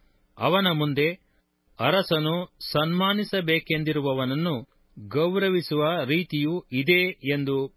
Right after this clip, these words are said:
ಪ್ರಕಟಣೆ ಮಾಡಿಸಬೇಕು ಎಂದು ಹೇಳಿದನು. ಕೂಡಲೇ ಅರಸನು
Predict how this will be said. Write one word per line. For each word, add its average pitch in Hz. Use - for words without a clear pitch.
ಪ್ರಕಟಣೆ 180
ಮಾಡಿಸಬೇಕು 135
ಎಂದು 135
ಹೇಳಿದನು. 131
ಕೂಡಲೇ 147
ಅರಸನು 147